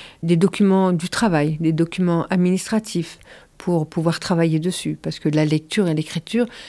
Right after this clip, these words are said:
c'est pas seulement les livres que l'on a dans, en primaire.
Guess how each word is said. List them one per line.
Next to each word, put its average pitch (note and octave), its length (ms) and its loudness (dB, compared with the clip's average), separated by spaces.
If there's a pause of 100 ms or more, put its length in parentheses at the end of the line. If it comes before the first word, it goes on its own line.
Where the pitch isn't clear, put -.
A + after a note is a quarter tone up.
(260)
c'est - 260 -2
pas D#3 560 2
seulement D#3+ 680 0
les D3 280 0
livres D#3 640 2
que E3 80 -2
l'on D3+ 260 2
a D#3+ 160 2
dans, C3+ 320 -2
en C#3 120 -2
primaire. F#3 440 4